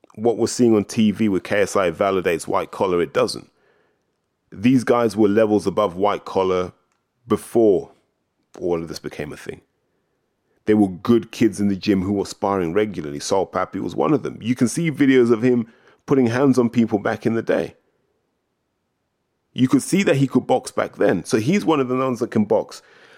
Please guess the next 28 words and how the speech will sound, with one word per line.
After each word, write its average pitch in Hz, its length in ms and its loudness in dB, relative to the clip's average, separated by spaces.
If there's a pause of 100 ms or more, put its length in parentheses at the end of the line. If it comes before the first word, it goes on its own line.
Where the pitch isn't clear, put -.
(180)
Um, 139 300 0
there's 135 140 4
a 127 60 4
kid 156 240 2
called 117 220 4
Will 135 160 6
All 123 260 2
Night 110 220 0
Long 107 340 0
who 110 120 0
will 110 120 2
end 120 160 0
up 113 140 0
on 101 80 2
one 101 140 2
of 95 60 -2
these 98 160 -6
shows 95 280 -2
at 85 80 -10
some 85 200 -6
point. - 340 -8
He 139 140 4
was 165 200 6
with 139 160 4
us 123 100 0
for 120 120 0
three 143 260 2
years. - 460 -2